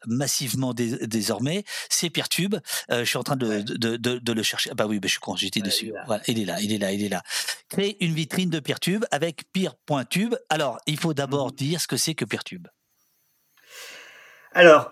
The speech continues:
Speaker 2: dans Dégooglisons Internet, on s'est dit, tiens, on va, on va changer, euh, voilà, trente services, on va mettre des alternatives face à trente services des gens du web. Un qu'on n'a pas réussi, c'est YouTube.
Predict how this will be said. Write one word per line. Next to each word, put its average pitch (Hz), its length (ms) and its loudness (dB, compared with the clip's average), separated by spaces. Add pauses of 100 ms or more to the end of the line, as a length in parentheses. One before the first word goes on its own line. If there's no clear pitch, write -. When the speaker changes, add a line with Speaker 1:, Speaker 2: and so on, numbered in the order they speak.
(160)
Speaker 2:
dans 180 240 6
Dégooglisons 180 460 2
Internet, 139 500 6
on 135 60 -6
s'est 135 160 -6
dit, 143 120 -6
tiens, 160 280 4
on 151 60 8
va, 101 440 2 (280)
on 104 100 -10
va 156 240 4
changer, 143 420 4
euh, 113 400 0 (300)
voilà, 123 240 0
trente 196 220 4
services, 147 400 2
on 120 40 0
va 113 80 0
mettre 156 220 0
des 120 140 0
alternatives 147 760 2
face 160 240 0
à 120 80 0
trente 160 220 -4
services 135 440 -4
des 120 80 -8
gens 131 140 -4
du 113 120 -12
web. 98 120 -14 (460)
Un 208 140 6
qu'on 175 140 0
n'a 147 100 4
pas 143 120 2
réussi, 123 280 2
c'est 127 120 -6
YouTube. 113 320 -8